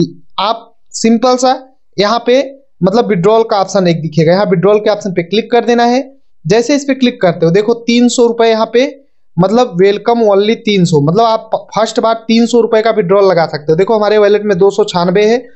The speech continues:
यहाँ पे तीन सौ पे click करके विड्रॉल कर सकते हो first बार। दूसरी बार यहाँ पे minimum विड्रॉल पाँच सौ हो जाएगा, पाँच सौ तो कितनी बार भी विड्रॉल कर सकते हो, कोई दिक्कत नहीं।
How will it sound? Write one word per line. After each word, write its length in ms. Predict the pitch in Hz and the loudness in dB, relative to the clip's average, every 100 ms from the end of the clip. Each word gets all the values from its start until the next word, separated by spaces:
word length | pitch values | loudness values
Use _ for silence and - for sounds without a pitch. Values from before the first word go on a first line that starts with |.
| - - - | -20 -8 -2
यहाँ 140 | 214 | -2
पे 120 | 247 | 0
तीन 300 | 262 254 247 | -2 0 2
सौ 320 | 247 254 247 - 214 190 - - - | 2 0 -2 -6 -8 -8 -18 -10 -4
पे 80 | 190 | -2
click 300 | 233 254 262 | 0 0 0
करके 300 | 254 269 311 | -2 0 -4
विड्रॉल 500 | - 175 175 196 175 | -4 -2 0 2 0
कर 140 | 160 | -2
सकते 280 | 143 139 151 | -4 -6 -6
हो 60 | 147 | -2
first 240 | 214 - | -2 -2
बार। 280 | 143 123 - - | -4 -6 -8 -4
दूसरी 380 | 165 208 247 269 | -2 0 2 2
बार 340 | 254 254 - - _ _ - | 2 -2 -6 -16 _ _ -2
यहाँ 180 | 214 | 0
पे 160 | 233 254 | 0 0
minimum 320 | 214 214 226 | 2 2 0
विड्रॉल 280 | 202 185 220 | 0 2 0
पाँच 300 | 220 185 175 | 0 -2 0
सौ 100 | 170 | 0
हो 100 | 156 | 0
जाएगा, 300 | 135 131 123 | 2 0 -2
पाँच 420 | - - 220 262 | -4 -2 0 0
सौ 100 | 269 | 0
तो 160 | 269 254 | 0 0
कितनी 280 | 254 202 226 | -2 0 0
बार 180 | 214 | 0
भी 60 | 202 | 0
विड्रॉल 280 | 190 180 180 | 0 2 0
कर 120 | 180 | 0
सकते 240 | 180 175 | -2 -2
हो, 60 | 196 | 0
कोई 120 | 175 | 0
दिक्कत 220 | 170 180 175 | 0 0 0
नहीं। 260 | 180 196 | 0 -2